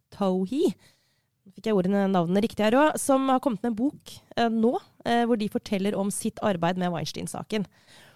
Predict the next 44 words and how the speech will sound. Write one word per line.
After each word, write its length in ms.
Og 100
det 80
er, 400
eh, 880
rett 160
og 80
slett 220
for 100
journalister 560
utrolig 400
spennende, 300
for 80
du 80
får 180
jo 160
innblikk 320
i, 540
i, 40
som, 360
metodikken 680
og 220
det 80
gravearbeidet. 640
Eh, 320
men 140
i 40
The 140
Daily 320
nå 160
så 160
fokuserer 500
de 60
på 180
en 140
liten 260
del 220
av 80
denne 160
boka 340
som 140
handler 400
om 180
hvordan 380
de 260